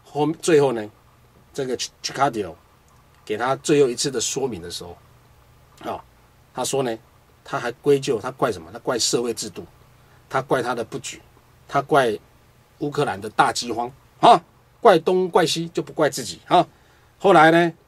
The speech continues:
上诉到呢叶尔钦那里，那时候的，的总统呢叫叶尔钦啊，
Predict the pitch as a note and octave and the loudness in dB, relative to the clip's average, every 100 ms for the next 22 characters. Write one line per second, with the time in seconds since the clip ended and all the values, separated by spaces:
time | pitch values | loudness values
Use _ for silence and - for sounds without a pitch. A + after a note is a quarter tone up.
0 | _ - - G3+ E3+ F#3+ E3+ E3+ D3+ C#3+ | _ -6 4 4 4 0 4 4 4 -4
1 | C#3 _ _ _ _ _ _ _ - G#3 | -10 _ _ _ _ _ _ _ 0 2
2 | C3+ G2+ - C#3+ A#2+ - C3+ C#3 C3+ B2 | 2 0 -4 -2 -6 -8 -8 -6 -6 -6
3 | G#2+ G2+ _ - G#2+ B2 G#2+ E2+ F2+ A2+ | -8 -12 _ -18 -12 -10 -10 -12 -14 -12
4 | B2 G2 D#2+ A2 - D#3 | -10 -10 -10 -12 -8 -2